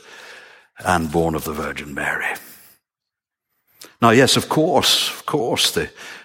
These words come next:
virgin birth, or more accurately, perhaps, the virginal conception of Jesus has been attacked inside and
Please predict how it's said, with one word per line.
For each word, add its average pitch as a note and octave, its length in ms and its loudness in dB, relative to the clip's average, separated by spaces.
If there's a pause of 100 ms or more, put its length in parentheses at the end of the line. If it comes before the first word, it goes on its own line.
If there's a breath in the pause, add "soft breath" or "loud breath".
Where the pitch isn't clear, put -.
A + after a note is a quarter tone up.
(120)
virgin G2 440 2
birth, G#2 380 8
or F2 80 6
more G2+ 320 4
accurately, F2+ 680 2
perhaps, F2+ 420 0
the - 100 0
virginal G2 640 2
conception - 880 2
of D#2 160 -8
Jesus E3 500 0 (240 loud breath)
has A2+ 100 6
been G2+ 200 6
attacked - 880 0 (360 loud breath)
inside D#3+ 840 6
and G2+ 260 4